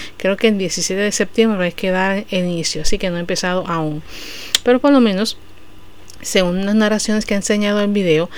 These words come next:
dicen que esto va a ser un drama protagonizado por él mismo, donde va a representar una leyenda del Servicio Nacional de Inteligencia.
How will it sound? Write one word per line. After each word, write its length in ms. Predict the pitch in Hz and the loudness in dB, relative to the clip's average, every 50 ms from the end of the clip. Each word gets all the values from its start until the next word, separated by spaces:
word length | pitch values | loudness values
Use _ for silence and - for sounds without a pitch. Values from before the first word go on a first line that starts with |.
| - - - - - | -12 -12 -12 -8 -4
dicen 340 | 190 208 - - 233 220 | -2 0 2 2 2 2
que 120 | 214 - 190 | 2 0 -2
esto 140 | - - 196 | -2 0 -2
va 60 | 196 | -2
a 40 | - | 0
ser 120 | - 208 | -2 -2
un 140 | 214 214 202 | 0 0 2
drama 280 | 196 190 190 196 190 | 2 0 0 0 -2
protagonizado 680 | 190 - 180 151 160 147 151 151 156 151 - 175 170 165 | -2 -4 -4 -4 -2 -4 -4 -4 -4 -2 -2 -2 -2 -2
por 200 | - 196 202 208 | -2 -2 0 0
él 80 | 214 208 | 0 0
mismo, 280 | 190 180 180 196 196 | 0 0 0 0 2
donde 240 | 196 190 170 156 160 | 2 2 2 2 2
va 100 | 160 156 | 0 0
a 40 | 165 | 0
representar 420 | 175 170 175 202 196 196 202 202 - | 0 -2 0 0 0 2 2 2 4
una 260 | 247 262 262 269 269 | 6 6 6 6 6
leyenda 340 | 233 202 190 196 208 214 214 | 4 2 2 2 2 2 2
del 120 | 202 185 | 2 2
Servicio 440 | - - 175 160 156 165 160 - 190 | 2 0 0 2 0 0 0 0 0
Nacional 340 | 185 185 180 - 208 202 196 | 0 0 0 0 0 0 0
de 60 | 190 | 0
Inteligencia. 640 | 185 180 - 175 202 202 202 240 262 269 - - - | -2 0 0 -2 0 0 2 4 4 2 2 -2 -6